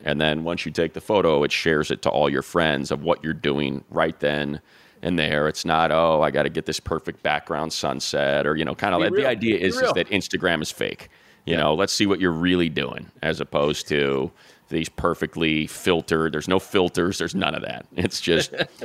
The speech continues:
Speaker 2: <laughs>
Speaker 1: me looking. So I'm gonna put "working for a living"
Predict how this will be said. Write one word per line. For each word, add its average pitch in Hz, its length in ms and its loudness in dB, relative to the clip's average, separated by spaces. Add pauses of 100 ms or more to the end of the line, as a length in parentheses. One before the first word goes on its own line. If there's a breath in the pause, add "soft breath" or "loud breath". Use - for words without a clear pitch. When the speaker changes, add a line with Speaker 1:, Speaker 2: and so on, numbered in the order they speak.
Speaker 2:
<laughs> - 400 -20
Speaker 1:
me 92 280 6
looking. 90 280 4
So - 160 2
I'm 80 60 4
gonna 80 120 0
put - 220 0
"working 87 560 2 (1040 soft breath)
for 80 340 2
a 71 40 2
living" 50 340 -4